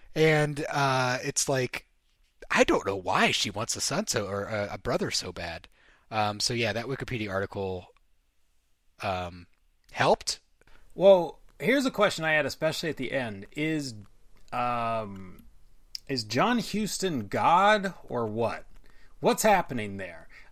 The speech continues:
Speaker 2: Uh, for those who don't know, John Huston, famous film director, did The Maltese Falcon, uh, Treasure of the Sierra Madre, many other great films. And then he, his most prominent acting role was in Chinatown.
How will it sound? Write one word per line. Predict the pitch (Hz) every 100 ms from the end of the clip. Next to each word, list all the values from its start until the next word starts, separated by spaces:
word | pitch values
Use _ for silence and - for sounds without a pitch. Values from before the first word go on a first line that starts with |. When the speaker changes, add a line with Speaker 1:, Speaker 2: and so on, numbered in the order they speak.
| -
Speaker 2:
Uh, | 120
for | 143
those | 190 240
who | 214
don't | 208 196 165
know, | 156 135 113 117
John | 95 123 165 185
Huston, | 151 165 147 - 147 143
famous | 127 135 151 160
film | - 143 139
director, | 131 131 127 - 131 127
did | 110 120
The | 107
Maltese | 117 127 - 123 -
Falcon, | 131 123 117 - 123 123 120 117
uh, | - 107 107 104
Treasure | - 131 120
of | 120
the |
Sierra | - 127 120
Madre, | 113 113 107 117 117 110 110
many | 107 120 120
other | 117 113 110
great | 101 113 104
films. | - 107 104 101 - - - -
And | - 110 110
then | 110
he, | 101 117 113 110 104
his | 101 101 -
most | 117 110 -
prominent | 180 185 160 -
acting | 139 160 - 143 123
role | 110 110 110 107
was | 107 101 104
in | 104 98
Chinatown. | 156 139 113 95 98 92 95